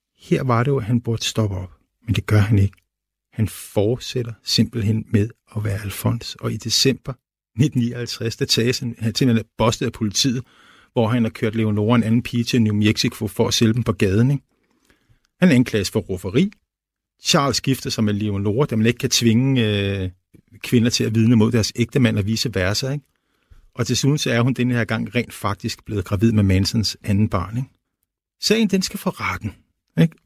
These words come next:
Og der går lidt tid, hvor sådan anklageren skal forberede den her sag. Så tænker man, det er nu, du skal lægge lov, Charlie, ikke? Men det gør han ikke. Han fortsætter simpelthen med at begå, øh, kriminalitet. Og inden året er omme, så er han taget i checkfalskneri og biltyverier, ikke?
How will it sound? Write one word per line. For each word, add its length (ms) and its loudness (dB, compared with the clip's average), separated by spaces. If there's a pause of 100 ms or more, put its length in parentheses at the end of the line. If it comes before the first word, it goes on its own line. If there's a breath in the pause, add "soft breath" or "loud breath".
(360)
Og 120 -2
der 60 4
går 280 4
lidt 140 2
tid, 280 0
hvor 260 -2
sådan 220 -2
anklageren 360 4
skal 160 -4
forberede 560 0
den 180 -2
her 160 -2
sag. 260 -4
Så 100 -2
tænker 240 2
man, 140 2 (140)
det 80 0
er 40 4
nu, 280 6 (140)
du 60 -2
skal 220 2
lægge 200 4
lov, 280 2
Charlie, 420 0
ikke? 140 -8
Men 80 -12
det 120 -4
gør 100 -2
han 180 2
ikke. 200 -2
Han 100 0
fortsætter 540 -2
simpelthen 280 2
med 80 6
at 80 -2
begå, 420 -4
øh, 380 0 (140)
kriminalitet. 600 2 (1160)
Og 120 2
inden 180 4
året 240 -2
er 40 0
omme, 280 2
så 100 -2
er 40 2
han 100 0
taget 260 -8
i 20 -20
checkfalskneri 1040 -2
og 260 -8
biltyverier, 840 2
ikke? 140 -6